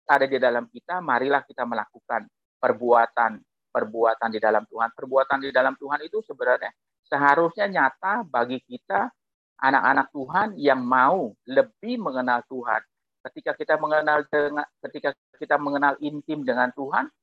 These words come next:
pasti Roh Tuhan ada bersama dengan kita. Ketika kita mau melakukan satu hal yang tidak baik, it-, ketika kita mau melakukan kesalahan, ada Roh Kudus yang menuntun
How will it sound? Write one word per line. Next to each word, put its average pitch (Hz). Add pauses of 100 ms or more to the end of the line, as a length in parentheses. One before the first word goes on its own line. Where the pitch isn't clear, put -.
(380)
pasti 143 (160)
Roh 147
Tuhan 151
ada 120
bersama 120
dengan 117
kita. 120 (240)
Ketika 123
kita 123
mau 120
melakukan 120
satu 117
hal 120
yang 120
tidak 113
baik, 127 (1300)
it-, 113 (100)
ketika -
kita 127
mau 117
melakukan 117
kesalahan, 131 (160)
ada 127
Roh 147
Kudus 185
yang 139
menuntun 147